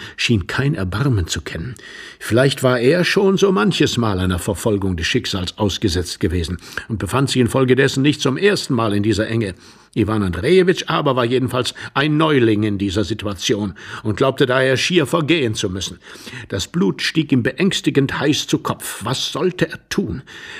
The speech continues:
Er musste liegen, wie er lag, platt auf dem Bauch. Da fasste er sich in Demut und schwieg. Ich war, mein Herzchen, begann der alte Gatte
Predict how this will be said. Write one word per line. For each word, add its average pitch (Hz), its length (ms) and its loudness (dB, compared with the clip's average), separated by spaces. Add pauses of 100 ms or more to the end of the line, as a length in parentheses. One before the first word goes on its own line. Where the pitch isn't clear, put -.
(140)
Er - 120 -12
musste 156 400 0
liegen, 180 560 2
wie 170 80 2
er 170 100 0
lag, 113 420 0 (320)
platt - 360 -2
auf 135 140 -2
dem 120 220 2
Bauch. - 320 -8 (1000)
Da 92 140 -2
fasste - 380 -2
er 120 80 0
sich 110 180 2
in 95 140 0
Demut 98 420 0 (280)
und 92 160 -2
schwieg. - 440 -4 (1120)
Ich 98 400 4
war, 107 380 4
mein 113 220 4
Herzchen, 110 760 2 (320)
begann 92 400 -2
der 104 160 0
alte 101 260 -2
Gatte 98 340 0